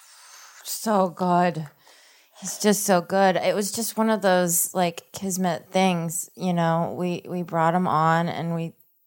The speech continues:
spewed all these words and <laughs> descriptors at him. Um, and we talked about the, the idea of, of the caper,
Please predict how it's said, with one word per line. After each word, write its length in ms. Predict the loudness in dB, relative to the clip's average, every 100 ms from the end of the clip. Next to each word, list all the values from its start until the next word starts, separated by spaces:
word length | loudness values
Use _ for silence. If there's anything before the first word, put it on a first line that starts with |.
| -20 -18
spewed 360 | -16 -6 -2
all 280 | 2 2 2
these 200 | 0 -4
words 540 | -2 0 2 2 0 -2
and 160 | -2
<laughs> 0 |
descriptors 800 | 0 -2 0 -2 -2 -2 -2 0
at 260 | 2 2 0
him. 300 | 0 -2 -4 -8 -10 -12 -2
Um, 360 | 2 2 2
and 120 | -2 -4
we 120 | -2
talked 280 | 0 0 0
about 400 | 0 0 -2 -16
the, 120 | -14
the 180 | -2 2
idea 500 | 4 2 0 2 2
of, 480 | 4 4 2 -2 -4
of 200 | -2 -2
the 80 | -4
caper, 800 | -4 -4 -4 -2 2 2 2 -2